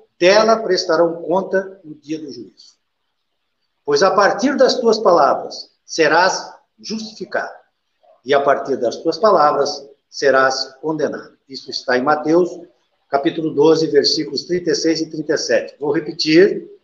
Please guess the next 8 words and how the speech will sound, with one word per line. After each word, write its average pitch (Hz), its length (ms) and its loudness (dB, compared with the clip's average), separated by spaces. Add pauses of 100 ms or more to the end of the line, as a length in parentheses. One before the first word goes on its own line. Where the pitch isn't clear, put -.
(440)
"Eu, 247 380 8
porém, 220 280 6
vos 220 220 0
digo - 480 -2 (220)
que 156 200 -14
toda 247 440 6
palavra 202 420 4
inútil 202 840 0